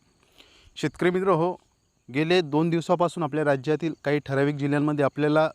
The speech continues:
काही प्रमाणात ढगाळ वातावरण प्रामुख्याने पाहायला मिळते आहे आणि आपल्याला YouTube व्हिडिओच्या माध्यमातून सुद्धा माहिती होत असेल की राज्यामध्ये येणाऱ्या काही दिवसामध्ये राज्यामध्ये वादळी पाऊस होणार आहे.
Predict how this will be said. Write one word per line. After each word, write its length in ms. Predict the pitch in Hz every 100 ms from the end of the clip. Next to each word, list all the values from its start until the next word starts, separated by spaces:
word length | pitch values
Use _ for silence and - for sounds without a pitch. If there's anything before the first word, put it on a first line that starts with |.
| -
काही 140 | 139
प्रमाणात 460 | 156 156 165 156 127
ढगाळ 340 | 113 135 143
वातावरण 280 | 147 143 151
प्रामुख्याने 400 | 143 135 127 147
पाहायला 340 | 135 131 131 147
मिळते 300 | 143 131 156
आहे 180 | 147 196 _ -
आणि 300 | 202 175 190 - _
आपल्याला 340 | - 139 214 196
YouTube 360 | 165 156 190
व्हिडिओच्या 380 | 175 180 175 185
माध्यमातून 460 | 170 147 160 165 170
सुद्धा 300 | 170 165 160 - -
माहिती 300 | 143 147 180
होत 220 | 147 160
असेल 300 | 165 165 131 -
की 180 | 180 185
राज्यामध्ये 680 | 151 135 170 170 165 180 220 - - -
येणाऱ्या 260 | 147 165
काही 200 | 175 156
दिवसामध्ये 480 | 160 156 180 165 165
राज्यामध्ये 480 | 160 135 147 151 156
वादळी 320 | 160 135 143
पाऊस 220 | 139 151 160
होणार 200 | 151 143
आहे. 220 | 127 120